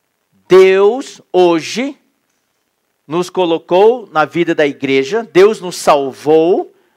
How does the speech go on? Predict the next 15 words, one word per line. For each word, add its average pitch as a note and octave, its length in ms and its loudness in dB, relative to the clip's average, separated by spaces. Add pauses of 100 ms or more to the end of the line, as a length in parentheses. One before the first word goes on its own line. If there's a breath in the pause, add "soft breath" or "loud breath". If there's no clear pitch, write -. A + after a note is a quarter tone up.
a A#2+ 80 -12
cada C4 500 2
um G#3+ 160 -6
de F#3 160 -10
nós, C#3 580 -4 (1400)
Deus G#3+ 300 2
quer G3+ 180 2
nos F3 180 -12
glorificar, F#3+ 1080 0 (340)
mas D3 220 -2
isso G3 300 -6
é F3+ 80 2
no F3+ 100 -4
aspecto G3 680 -4 (240)
individual. A3 1200 0